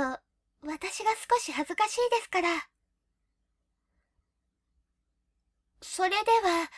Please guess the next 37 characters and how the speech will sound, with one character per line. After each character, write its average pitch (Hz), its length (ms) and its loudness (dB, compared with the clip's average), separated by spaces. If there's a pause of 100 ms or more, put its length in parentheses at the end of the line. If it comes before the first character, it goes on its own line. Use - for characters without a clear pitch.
(680)
お 320 100 0
布 - 140 -8
団 427 200 2
に 302 120 2
横 285 220 0
に 381 120 0
な 427 140 6
っ 440 40 -4
て 427 100 -4
く - 80 -4
だ 339 120 2
さ 370 220 0
い。 - 120 -4 (2000)
そ 320 320 -8
れ 381 200 -4
と 453 200 2
も、 277 600 0 (680)
枕 381 600 2
よ 302 160 4
り 233 400 -8 (360)
お 262 100 -4
膝 330 380 0
の 392 180 0
方 440 240 2
が 302 140 2
よ 254 160 -4
ろ 285 100 2
し 349 220 -2
い - 20 -2
で 311 140 2
す - 100 -10
か？ 269 100 -8 (3500)
そ 381 240 0
う 392 40 0
で 392 120 -2
す - 120 -12
か。 - 100 -4